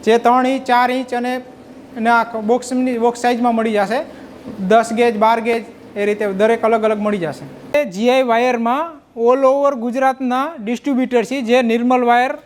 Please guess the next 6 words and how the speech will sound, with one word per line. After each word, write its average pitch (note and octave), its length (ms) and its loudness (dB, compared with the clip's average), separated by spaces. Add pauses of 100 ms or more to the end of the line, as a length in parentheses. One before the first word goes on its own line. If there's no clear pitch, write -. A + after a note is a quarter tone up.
(320)
કંપનીના A#3+ 520 0
છીએ G#3+ 200 0
આપણે, G#3+ 360 0 (580)
જેમાંથી A#3+ 360 4
તમને B3+ 260 0
હોલસેલ B3 640 2